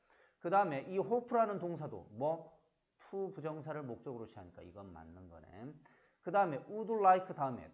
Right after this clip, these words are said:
to 부정사를 목적으로 취하네. 근데 동사 원형이 와야 되니까 여기 s 쓰면 되는데 s 쓰면 안 되는 거야. 그 다음에 이 expect, 이 to 뒤에는 동사 원형이 와야 돼. 고가 와야 되는데, 자, 이건 좀 설명을 해보지.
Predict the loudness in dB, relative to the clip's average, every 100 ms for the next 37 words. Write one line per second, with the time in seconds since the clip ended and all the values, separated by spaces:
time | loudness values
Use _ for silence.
0 | -12 -10 -6 -4 -4 -4 -6 -6 -8 -8
1 | -8 -8 -8 -8 -10 -16 _ -10 -8 -6
2 | -6 -2 -2 -2 -4 -4 -4 -4 -6 -12
3 | -12 -10 -10 -10 -10 -12 -10 -12 -10 -12
4 | -12 -20 -20 _ _ -18 -14 -14 -12 -10
5 | -10 -14 -16 -16 -16 -20 -12 -4 -2 -2
6 | -4 -16 -20 _ _ 4 8 8 6 -6
7 | -16 -14 -8 -6 -6 -10 -20 _ _ _
8 | -8 -8 0 4 4 2 -6 -8 -8 -16
9 | _ _ _ -6 -6 -6 -6 -6 -2 0
10 | 0 -2 -8 -8 -8 -4 -4 -4 -6 -8
11 | -10 -12 -14 -18 -14 -10 -4 -2 -2 -6
12 | -10 -12 -10 -12 -12 -20 -20 -20 -10 -6
13 | -6 -6 -8 -10 -12 -10 -12 -14 -16 -20
14 | -16 -16